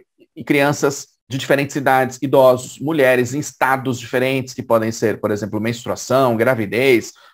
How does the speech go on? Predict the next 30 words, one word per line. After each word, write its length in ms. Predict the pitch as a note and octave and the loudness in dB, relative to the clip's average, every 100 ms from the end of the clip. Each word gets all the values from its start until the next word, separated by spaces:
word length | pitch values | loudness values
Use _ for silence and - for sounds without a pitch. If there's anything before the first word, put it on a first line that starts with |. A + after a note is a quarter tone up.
| - | -8
ou 120 | A#2+ | -4
seja 240 | A#2+ A#2 | -2 0
lá 100 | A2+ | 2
o 60 | G2+ | 0
que 120 | G2 | -6
for, 320 | - C3+ D#3 | 0 2 4
mesmo 300 | C3 D#3+ C#3+ | 2 -2 -2
estados 400 | - - A#2 G#2 | -6 -2 -2 -2
fisiológicos, 760 | - B2+ G2 G#2+ E3 D3 - - - - _ | -6 -4 0 2 2 0 -6 -18 -20 -20 _
esses 180 | A#2 B2 | -10 -4
valores 400 | A#2 B2+ A#2+ C3 | 0 4 4 2
podem 280 | - C3 C3+ | 0 0 2
variar. 400 | C3+ E3+ F3 G2+ | 0 2 2 0
Então, 180 | F2 C3 | -2 -6
aqui 140 | - | -4
é 20 | |
o 60 | - | -2
padrãozão 640 | B3+ G3 F#3 F3+ B2+ C3 | 0 0 -2 -2 0 -2
que 100 | F3 | -4
a 40 | C#3 | -8
gente 180 | B2+ A#2+ | -10 -8
diz, 260 | A2 E3 | -6 -4
né? 180 | C#3 D3+ - _ | -4 -6 -8 _
Homem 520 | - A#2+ B2+ D3 D3+ _ - | 0 4 4 2 -6 _ -6
e 140 | B2 | -2
mulher, 500 | A#2+ A2+ A2 D#3 F#3+ _ _ _ | 0 2 4 2 -2 _ _ _
mas 480 | G#2+ A#2+ A#2 A#2 - | -8 -2 0 0 -4
em 60 | C3 | -8
situações 560 | C#3 C3 A2+ - D#3 | -4 -2 -2 -2 -2
diferentes 540 | D#3 C3+ B2 D3 - | -2 0 0 -2 -8